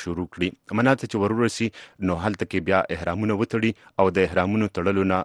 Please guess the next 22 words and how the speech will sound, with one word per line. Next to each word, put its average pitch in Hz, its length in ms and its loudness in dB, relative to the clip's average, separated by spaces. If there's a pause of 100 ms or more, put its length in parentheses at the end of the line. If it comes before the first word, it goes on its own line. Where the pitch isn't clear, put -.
(120)
آه، 82 400 -2
وروستو 104 400 2 (280)
دوی 104 280 0 (240)
نن 107 380 4 (100)
ورځ 95 200 0 (100)
باندې، 95 280 2 (320)
آه، 87 180 6
منا 104 320 0
ته، 101 240 0 (220)
آه، 92 300 2
م-، 98 180 -4 (520)
عرفات - 380 2
ته 87 120 -2
سفر 87 260 -4 (160)
شروع 87 240 -4
کړي. 82 260 -4 (300)
څوک 151 180 6
په 131 120 4
ګاډو 117 240 4
کې 113 120 0
ځي، 107 100 0 (100)
څوک 107 120 2